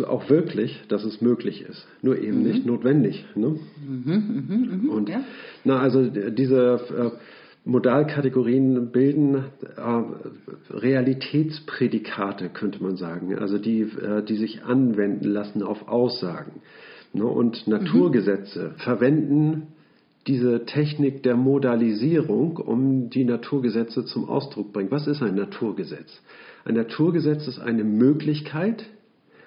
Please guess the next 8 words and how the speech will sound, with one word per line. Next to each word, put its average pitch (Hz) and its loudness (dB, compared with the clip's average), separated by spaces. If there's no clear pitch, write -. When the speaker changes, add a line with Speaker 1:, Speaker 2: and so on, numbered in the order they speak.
Speaker 1:
die 143 4
sich 131 0
mit 139 2
Notwendigkeit 135 2
auf 113 -6
die 107 -2
Wirklichkeit 117 -4
bezieht. - -10